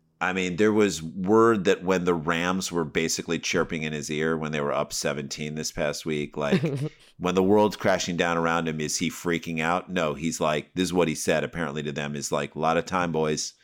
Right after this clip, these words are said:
Speaker 1: A lot of time left on the clock." He said that to the Rams.
Speaker 2: That's
Speaker 1: They're
Speaker 2: terrifying.
Speaker 1: down seventeen. Think of the balls on that guy to,
Speaker 2: Yeah.
Speaker 1: to, to say that at that moment. It's like, that confidence is the type of confidence that can turn a game, even when you're down, getting your ass
Speaker 2: Yeah.
Speaker 1: kicked. It's like,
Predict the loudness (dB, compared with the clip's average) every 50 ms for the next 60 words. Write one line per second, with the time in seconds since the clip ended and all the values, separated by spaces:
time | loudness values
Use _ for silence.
0 | -20 -20 -20 -20 -20 _ -4 -2 0 0 0 0 0 -2 -2 0 0 0 -2 -2
1 | 0 -2 -2 -2 -4 -2 -2 0 0 0 -4 -8 -4 -4 -2 0 2 2 2 2
2 | 2 0 0 -2 -2 -2 0 2 2 2 2 2 2 2 0 2 4 4 4 4
3 | 4 4 2 2 2 2 2 0 -2 -4 -4 -4 -4 -2 -2 -4 -4 -8 -12 -16
4 | -18 -18 -18 -20 -20 _ _ 2 2 2 4 2 2 2 0 2 2 4 6 6
5 | 6 6 4 2 0 0 0 0 0 0 0 0 0 2 2 4 4 4 4 2
6 | 0 0 -2 0 0 0 0 2 2 2 4 4 4 4 4 4 2 2 2 2
7 | 0 0 0 -2 -4 -2 0 0 2 2 2 2 0 -2 -2 -2 -2 0 0 0
8 | -2 -2 -6 -14 -20 -20 -20 -20 -20 -20 -20 _ _ _ -4 0 2 2 4 2
9 | 2 0 -2 -6 -10 -6 -4 -2 -2 -2 -2 -2 -2 -2 -2 -4 -4 -4 -4 -4
10 | -4 0 -2 -2 0 0 -2 -2 -2 -4 -2 0 0 0 0 0 -2 -4 -2 0
11 | -2 -2 -2 -2 -6 -10 -8 -8 -6 -4 -2 -2 -2 -2 -2 -2 -2 -2 -2 -2
12 | -4 -2 2 4 4 4 4 2 0 0 0 -2 -2 -2 -2 -4 -2 0 0 -2
13 | -2 -2 -4 -4 -2 -2 0 2 2 4 4 2 0 -2 -4 -6 -6 -6 -8 -8
14 | -6 -2 0 0 2 0 0 -2 -6